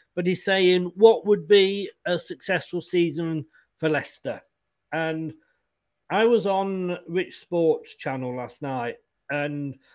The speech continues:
I was kind of asked, "What would I prefer, top four or the Europa League trophy?" So for me, success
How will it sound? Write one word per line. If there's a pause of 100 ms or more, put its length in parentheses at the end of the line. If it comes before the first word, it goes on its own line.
(140)
I
was
kind
of
asked, (100)
"What
would
I
prefer,
top
four
or
the
Europa
League
trophy?" (840)
So
for
me, (380)
success